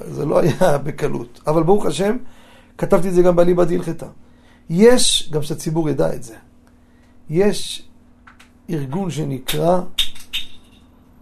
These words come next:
חבר. יש כל מיני ארגונים, כל דוגמה, אנשי צבא, שהם, יש להם חברות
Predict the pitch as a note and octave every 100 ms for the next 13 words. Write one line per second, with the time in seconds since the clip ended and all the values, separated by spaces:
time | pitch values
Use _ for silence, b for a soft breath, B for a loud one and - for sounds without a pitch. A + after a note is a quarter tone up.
0 | - - - G3 F#3 C3+ A#2 - - -
1 | - - - - - - _ b b b
2 | b - C4+ G#3 - - A3+ G#3+ F#3 E3+
3 | D3 C3+ - - - - - - E3 C3+
4 | D3+ D#3 C#3 D3 C#3 B2 A#2+ C#3 D#3 C#3+
5 | C3 - - - - C3 - D#3 C#3+ D3
6 | B2 A2 - - - _ b b b b
7 | b - - F3+ F#3+ F3 D3 - - -
8 | - - - E3 - E3 D#3 C#3+ - C#3
9 | D3 D#3+ D#3 -